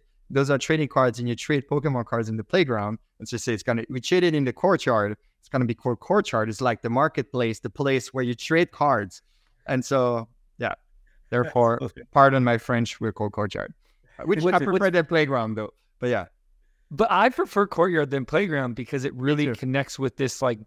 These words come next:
Speaker 3: Brinks vault, like, old, sort of very safe, very stable. So I think you guys, you guys nailed it. Okay, before we wrap here, Nicholas, I wanted to give, give you a chance just to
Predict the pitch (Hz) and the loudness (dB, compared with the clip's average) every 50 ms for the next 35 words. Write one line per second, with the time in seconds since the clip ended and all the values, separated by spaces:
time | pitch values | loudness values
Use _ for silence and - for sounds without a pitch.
0 | _ - 120 117 123 135 143 139 135 123 - - - - - 117 107 101 104 110 | _ -10 -6 -2 0 0 0 0 0 -4 -6 -8 -10 -8 -8 -8 -8 -8 -6 0
1 | 123 135 135 131 131 127 120 - - - - - - 127 127 123 120 110 - - | 2 4 4 4 2 0 -4 -8 -12 -14 -14 -8 -2 0 0 0 0 -2 -4 -10
2 | _ - 147 139 139 139 139 135 135 131 135 135 135 120 - - - _ _ _ | _ -6 -4 -2 -2 -2 -2 -2 -2 -2 -2 -2 -4 -6 -10 -18 -20 _ _ _
3 | - - - 135 127 123 123 120 120 113 104 - _ _ _ _ - 113 131 135 | -12 -4 -2 0 0 2 0 0 -2 -4 -6 -10 _ _ _ _ -2 0 2 4
4 | 131 123 - - - - - 139 131 131 117 - - - 123 120 120 120 107 - | 4 2 0 -2 -8 -2 0 0 2 2 0 -2 -4 -4 0 0 2 0 0 -2
5 | - 127 120 117 117 113 110 107 - - 123 113 110 110 110 - - 120 123 117 | -2 -2 -2 -2 -2 -4 -6 -6 -6 -4 -4 -4 -4 -6 -8 -8 -10 -10 -10 -8
6 | - - 123 113 - - _ _ - 156 113 107 120 113 110 104 - - 170 - | -8 -10 -10 -10 -12 -16 _ _ -10 -10 -4 -2 0 0 0 -2 -6 -12 -12 -8
7 | 113 120 117 107 101 107 107 107 104 104 104 - 143 143 - 165 156 135 117 - | -4 -2 -2 -2 -2 -4 -4 -4 -2 -4 -6 -6 -6 -6 0 0 0 0 0 -4
8 | _ _ _ _ _ 143 156 143 - - 175 196 190 180 175 156 139 139 135 135 | _ _ _ _ _ -10 -8 -8 -4 0 2 2 4 2 2 2 2 2 2 2
9 | 131 - - - 139 135 131 127 - - _ 131 135 - - - 131 - - - | 2 0 -2 -4 -2 -2 -2 -2 -4 -6 _ -10 -10 -4 -2 -2 -2 -2 -2 -4
10 | 135 143 156 156 143 143 143 135 117 - - - _ - 139 127 117 123 131 131 | -2 -2 -2 0 -2 -2 -2 -2 -4 -6 -14 -20 _ -8 -6 -6 -4 -2 -4 -4
11 | 127 - - 131 123 120 113 - - - - 127 117 - - - 127 123 123 120 | -4 -4 -4 -4 -4 -4 -4 -8 -14 -10 -8 -8 -8 -8 -10 -8 -4 -4 -4 -4